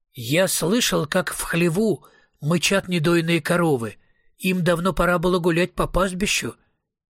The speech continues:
Я понятия не имел, что скажу родителям.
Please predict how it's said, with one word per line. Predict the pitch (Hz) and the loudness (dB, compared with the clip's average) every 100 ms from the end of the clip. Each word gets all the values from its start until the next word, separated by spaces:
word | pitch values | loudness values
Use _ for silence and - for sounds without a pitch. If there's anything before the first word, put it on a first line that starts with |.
| _ _ | _ _
Я | - 135 | -6 -4
понятия | 127 131 196 214 185 | 0 0 0 0 -2
не | 170 | 0
имел, | 165 147 120 | 0 0 0
что | - - 190 | -2 0 0
скажу | - 165 170 | 0 0 0
родителям. | 165 175 165 - 180 110 | 0 0 -2 -2 -2 -4